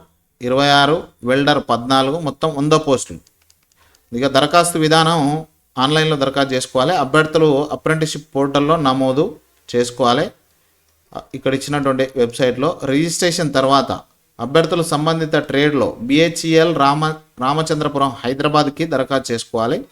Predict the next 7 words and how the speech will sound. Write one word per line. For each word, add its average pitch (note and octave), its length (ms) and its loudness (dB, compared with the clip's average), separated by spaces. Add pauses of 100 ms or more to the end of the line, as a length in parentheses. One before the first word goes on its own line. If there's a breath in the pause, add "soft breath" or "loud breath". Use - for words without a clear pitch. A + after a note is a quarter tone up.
(680)
బీహెచ్ఈఎల్ F3 640 2 (100)
హైదరాబాద్ D3+ 480 2 (100)
వెబ్సైట్ B2+ 440 -2 (880)
హెచ్పిఈపి D#3+ 760 -2 (200)
బీహెచ్ఈఎల్ D3+ 640 2
డాట్ B2+ 220 -2
కామ్పై C#3 340 0